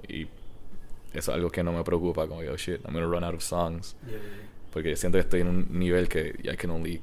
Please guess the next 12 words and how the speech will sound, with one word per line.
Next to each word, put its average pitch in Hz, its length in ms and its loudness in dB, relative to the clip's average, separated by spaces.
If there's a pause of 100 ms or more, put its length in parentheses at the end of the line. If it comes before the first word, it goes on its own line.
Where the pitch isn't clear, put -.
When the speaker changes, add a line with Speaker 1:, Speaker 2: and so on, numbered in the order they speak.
Speaker 1:
keep - 300 -2
working 82 340 6
up 85 160 0
from 92 200 0
here. 107 320 8
Speaker 2:
Yeah, 113 120 6 (1120)
yeah. 90 80 6
Speaker 1:
Y, 85 440 2
y 82 120 2
para 82 160 -2
ese 87 140 -4
álbum, 87 400 0